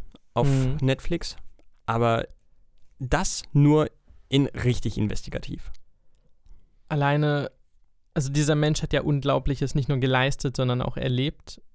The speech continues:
Speaker 2: Und einen Menschen fragen zu können, wie ist das, wenn der Präsident eines Landes auf dich losgeht?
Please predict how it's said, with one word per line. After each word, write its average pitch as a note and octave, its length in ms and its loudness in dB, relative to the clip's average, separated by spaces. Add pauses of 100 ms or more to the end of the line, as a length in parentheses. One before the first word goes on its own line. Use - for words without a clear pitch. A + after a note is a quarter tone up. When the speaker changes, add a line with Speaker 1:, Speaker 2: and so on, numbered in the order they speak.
Speaker 2:
Und B2+ 280 -4
einen C3+ 220 -2
Menschen C#3+ 380 -2
fragen F3 440 0
zu - 140 -2
können, D3+ 320 2
wie D3+ 100 -2
ist - 220 -4
das, B2 340 -6
wenn C3 340 -2 (520)
der D3 80 2
Präsident D3 880 2
eines C3+ 320 0
Landes C3+ 800 0 (320)
auf - 160 -4
dich - 280 0
losgeht? - 720 -2